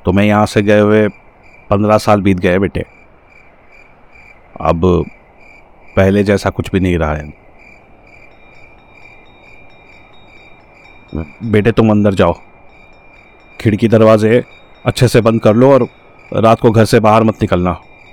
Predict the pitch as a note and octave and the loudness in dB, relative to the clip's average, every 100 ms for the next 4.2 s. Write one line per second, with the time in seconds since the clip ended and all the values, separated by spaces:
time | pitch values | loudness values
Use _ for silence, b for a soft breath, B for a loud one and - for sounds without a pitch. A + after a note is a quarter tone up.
0 | - _ - - - - - - F#2+ F2+ | -20 _ -20 -20 -20 -20 -18 -10 -6 -6
1 | - G2 G#2+ G#2+ G#2 F#2+ F2 D#2 - - | -6 -4 -2 0 0 0 -4 -4 -16 -20
2 | - - - - - - - - - - | -20 -20 -20 -20 -20 -20 -20 -20 -20 -6
3 | G#2 G2+ - A#2 G#2 G2+ G2+ F2+ F2 E2 | -4 -2 -4 -2 -2 0 -2 -2 -4 -4
4 | D#2 | -8